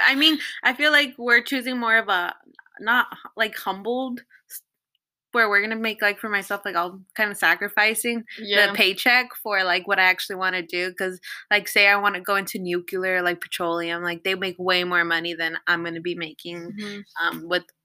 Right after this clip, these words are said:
Speaker 1: what field I wanna choose.
Speaker 2: No, I know you guys both, like, I'm just kidding. Like, I know you guys both have, like, the heart for it. Like, you guys were both saying that, like, it hits home for different reasons.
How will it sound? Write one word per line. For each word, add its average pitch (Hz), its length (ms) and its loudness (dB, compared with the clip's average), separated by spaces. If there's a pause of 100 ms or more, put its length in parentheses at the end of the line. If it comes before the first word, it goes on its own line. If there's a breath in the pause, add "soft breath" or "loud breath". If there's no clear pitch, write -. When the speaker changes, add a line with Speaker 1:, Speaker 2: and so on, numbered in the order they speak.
(240)
Speaker 1:
what 147 220 -8
field 175 260 -8
I - 100 -10
wanna 175 260 -14
choose. - 240 -18
Speaker 2:
No, 254 160 4
I 240 140 4
know 285 120 4
you 427 100 2
guys 311 200 2
both, 208 300 -4
like, - 160 -10
I'm 233 140 0
just 240 160 -10
kidding. 185 240 -10
Like, 185 160 -6
I 202 80 2
know 233 80 -2
you 254 60 -2
guys 262 160 2
both 202 200 -4
have, 208 140 -4
like, 196 160 -4
the 190 60 -12
heart 185 220 -6
for 190 100 -8
it. 185 80 -2
Like, 180 140 -4
you 180 80 -6
guys 185 120 -4
were 185 100 -8
both 170 240 -10
saying 175 200 -14
that, - 180 -14
like, 175 160 -10
it 190 120 -10
hits 180 240 -10
home 175 240 -12
for 180 120 -10
different 170 340 -12
reasons. 196 560 -10